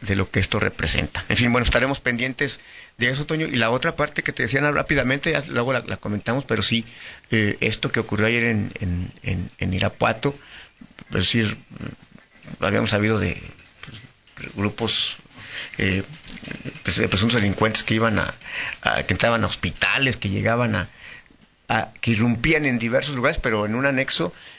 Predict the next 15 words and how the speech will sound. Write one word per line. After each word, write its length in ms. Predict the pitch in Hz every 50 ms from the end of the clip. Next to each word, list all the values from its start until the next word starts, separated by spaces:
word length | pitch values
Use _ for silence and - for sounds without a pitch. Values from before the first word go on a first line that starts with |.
| - _ -
y 100 | - 95
para 200 | - - 104 104
llevarse 460 | 101 101 98 107 120 123 - - 151
a, 320 | 139 127 117 - - - - - - - -
y 120 | - 110
presuntamente 600 | - - 104 - 117 120 139 127 127 127 - -
para 400 | 120 - 117 107 107 98 85 85 82 - _ _ - - - - -
interrogar 720 | 123 - - - 95 90 92 101 101 113 123 131 - - - - - - _ _ _ _ _ - - - - - _ _ - - - _ _ _ - -
a 260 | 104 101 98 104 101
los 400 | 98 - 110 107 - - - - - - - _ _ _ _ _ - _ -
que 140 | - 104 101
se, 140 | - -
eh, 60 | 92 - - - - 117 107 -
que, 180 | - - - - - - - -
eh, 160 | - - 50